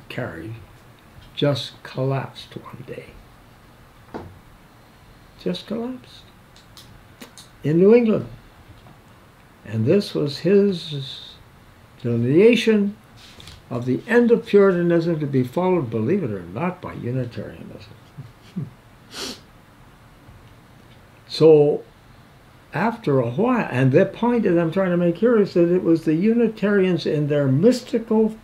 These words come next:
fervor, in their aura still around them, surrounding them, the light of inspiration in their souls, that saw and heard Vivekananda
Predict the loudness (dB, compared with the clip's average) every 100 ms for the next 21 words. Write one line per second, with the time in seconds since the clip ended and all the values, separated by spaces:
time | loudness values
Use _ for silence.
0 | -20 4 6 6 4 -6 -6 -4 -2 -2
1 | 0 -2 0 2 4 2 0 -8 -18 -16
2 | 2 6 8 6 4 -2 -2 0 2 2
3 | 2 0 -2 -4 -10 -10 -6 -2 -2 -2
4 | -4 -6 -8 -12 -16 -20 -20 -20 -18 -8
5 | -6 -2 2 2 2 0 -2 -4 -2 -2
6 | -4 -6 -6 -6 -10 -12 -14 -10 0 4
7 | 4 2 -8 -18 -20 -20 -20 -20 -20 -20
8 | -20 -20 -20 -20 -20 -20 -12 -2 0 0
9 | -4 -6 0 2 2 2 0 -4 -4 0
10 | 2 2 0 -2 -4 -4 -4 -2 -4 -4